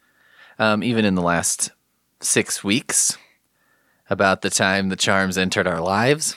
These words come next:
So no, no one has eaten the Charms. But, uh, Poon Master Flex, I kind of informed her of this, and then she's like, "What are you talking about?" Then she looked up the curse for herself, and I was like, "You could just listen to the episode."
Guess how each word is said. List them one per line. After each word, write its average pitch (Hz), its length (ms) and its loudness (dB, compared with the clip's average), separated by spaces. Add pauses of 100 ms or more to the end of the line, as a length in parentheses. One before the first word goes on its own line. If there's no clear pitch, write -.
So 107 360 2
no, 110 260 2
no 127 220 2
one 208 100 2
has 165 160 0
eaten 156 240 -4
the 87 120 0
Charms. 80 580 -2 (720)
But, 107 260 0
uh, 101 200 2
Poon 180 260 -2
Master 143 400 2
Flex, 117 420 -4
I 104 140 2
kind 107 240 -2
of 98 80 -4
informed 104 480 -2
her 92 140 4
of 82 120 0
this, 80 300 -2
and 90 100 -4
then 87 80 -4
she's 90 220 -6
like, 92 160 -2
"What 156 100 0
are 131 60 -2
you 110 40 -2
talking 117 440 0
about?" 80 400 0 (600)
Then 117 120 -2
she 110 160 0
looked 104 260 0
up - 140 0
the 92 100 -4
curse 95 280 -2
for 90 120 -2
herself, 117 540 -2 (100)
and 95 140 -4
I 87 80 0
was 87 180 -4
like, 101 160 -2
"You 160 80 0
could 165 140 -4
just 156 140 -2
listen 143 280 0
to 139 120 0
the 110 140 2
episode." 110 600 -2